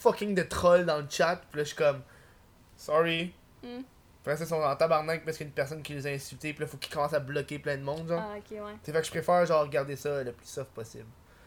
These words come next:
Speaker 1: Mais moi, je dirais Dear Lola, qui est genre un... c'est le, le D J de Jamsey aussi, puis de
Speaker 2: Ouais,
Speaker 1: Gab
Speaker 2: ouais.
Speaker 1: Jonka. Il stream du RuneScape, puis il fume tout le temps du weed.
Speaker 2: <laughs>
Speaker 1: Moi, je trouve que c'est nice. Est-ce que
Speaker 2: Épique.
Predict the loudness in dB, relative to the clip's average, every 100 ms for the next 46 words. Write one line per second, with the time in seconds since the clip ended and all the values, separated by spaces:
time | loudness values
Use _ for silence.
0 | -20 -12 4 4 6 4 4 4 0 -12
1 | 0 2 4 2 0 -2 -4 -6 -10 -8
2 | -4 -4 -4 -4 -4 -6 -14 -20 -20 -20
3 | -20 -20 -18 -10 -4 -2 -2 -4 -2 -2
4 | -2 -4 -2 -4 -4 -6 -8 -8 -8 -8
5 | -10 -12 -8 -8 -6 -2 0 0 -2 -4
6 | -2 -2 -4 -16 -20 -10 -8 -8 -6 -4
7 | -2 -2 0 0 0 0 0 0 -8 -8
8 | -4 -4 -4 -4 2 2 2 -4 -8 -10
9 | -10 -12 -8 -8 -6 -8 -6 -2 4 4
10 | 2 -6 -6 -6 -4 -2 -4 -8 -10 -6
11 | -6 -2 -2 4 4 4 -2